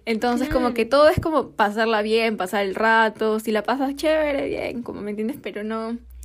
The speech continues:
Speaker 2: <laughs> Yo veía a mis compañeras que, que terminaban con sus flacos como que, "Ay, es que terminamos porque no me das el amor suficiente", y es como que, chibola, que, o si no, "Ay, terminamos porque no me",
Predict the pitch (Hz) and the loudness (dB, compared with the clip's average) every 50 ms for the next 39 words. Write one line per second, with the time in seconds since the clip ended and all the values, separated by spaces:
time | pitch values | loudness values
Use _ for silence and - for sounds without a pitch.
0 | - - - - _ - 311 320 320 - - 349 - - - - 440 415 - - | -16 -16 -18 -18 _ -6 -4 -4 -4 -6 -8 -10 -12 -12 -12 -10 -10 -10 -10 -12
1 | - - - 247 262 262 269 277 285 285 294 294 - - - 196 190 190 196 202 | -12 -6 -2 0 0 2 2 2 2 2 0 -2 -2 -6 -4 -2 -2 -2 -2 -2
2 | 214 208 202 - - - - - 175 175 175 180 185 190 208 220 214 233 220 190 | -4 -4 -6 -8 -10 -6 -4 -2 -2 0 0 0 0 0 0 0 0 0 0 0
3 | 185 180 - 190 175 180 214 220 - - 240 226 226 220 196 208 202 202 - - | -2 -2 -2 -2 -4 -4 -4 -6 -8 -8 -6 -6 -4 -4 -6 -6 -6 -10 -18 -20
4 | - - - - _ _ _ _ _ _ - 311 311 320 330 320 269 302 302 302 | -20 -20 -20 -20 _ _ _ _ _ _ -4 -2 0 0 2 2 0 0 -2 -2
5 | - - 311 302 285 277 285 285 - _ _ _ - - - 311 302 294 302 294 | -2 0 0 2 0 0 -2 -6 -12 _ _ _ -10 -4 0 2 4 4 4 4
6 | 311 311 320 349 359 359 359 - 330 302 - - - 269 269 247 240 247 - - | 4 4 4 2 2 0 0 0 0 0 0 -2 -4 -4 -4 -4 -6 -10 -4 0
7 | 269 302 302 311 294 277 285 302 285 285 - 254 247 220 240 262 277 269 - 277 | 2 2 2 2 2 2 2 0 0 0 -2 -4 -4 -2 -2 -2 -2 -2 -2 -6
8 | - - 226 - - 226 226 226 220 220 208 202 - - - 190 196 196 - 202 | -8 -8 -10 -8 -6 -6 -6 -6 -6 -8 -8 -8 -8 -4 -4 -4 -4 -4 -4 -6
9 | 202 185 170 170 - - - - - 190 185 185 180 180 180 180 - - - - | -4 -4 -4 -6 -8 -10 -12 -6 -2 0 0 2 0 0 -2 -4 -6 -8 -8 -12
10 | - - - - - 220 220 208 220 214 196 202 202 202 202 208 202 202 - - | -16 -16 -18 -6 -4 -2 -2 -2 -2 -2 -2 0 0 0 0 -2 -4 -10 -16 -20
11 | - - _ _ _ - 269 302 311 302 302 285 277 269 269 269 277 277 294 320 | -20 -20 _ _ _ -4 0 2 2 2 2 0 0 0 0 2 2 2 0 0
12 | 311 - - 285 269 269 233 226 233 254 247 262 277 277 | -2 0 -2 -2 0 0 -2 -2 -2 0 0 0 -2 -2